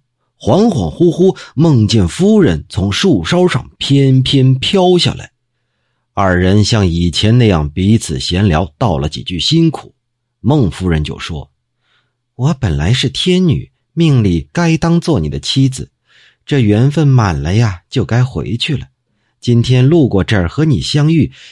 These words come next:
也是缘分未尽之故。”这田大人就问：“那我能当多大的官儿啊？”“你的官职啊，不会到此为止的，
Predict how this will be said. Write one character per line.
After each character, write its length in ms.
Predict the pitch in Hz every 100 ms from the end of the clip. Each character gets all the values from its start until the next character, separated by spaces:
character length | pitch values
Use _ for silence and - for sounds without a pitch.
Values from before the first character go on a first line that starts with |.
| -
也 180 | 143 131
是 180 | 180
缘 300 | 139 107 156
分 320 | 170 175 135 147
未 220 | 208 123
尽 340 | 120 214 110
之 160 | - 85
故。” 260 | - 90 _ _ _ _ _ _ _ _ _ _ -
这 160 | 71
田 400 | - - 80 120
大 140 | 151 95
人 200 | 78 90
就 140 | 90
问 220 | 85 87 - _ _
：“那 420 | - 87 73 62 - _
我 300 | 87 90 85
能 200 | 78 82
当 240 | 104 131 120
多 220 | 160 165
大 120 | 131
的 80 | -
官 200 | - 139
儿 180 | 147 127
啊 80 | - _ _ _ _ _ _ _ _ _ _
？”“你 160 | 127 117
的 120 | 104
官 320 | - 165 175
职 280 | - 90 110
啊， 260 | 117 85 -
不 160 | - 160
会 200 | 202 131
到 220 | 180 120
此 200 | - 78
为 220 | 69 123
止 200 | 156 -
的， 100 | -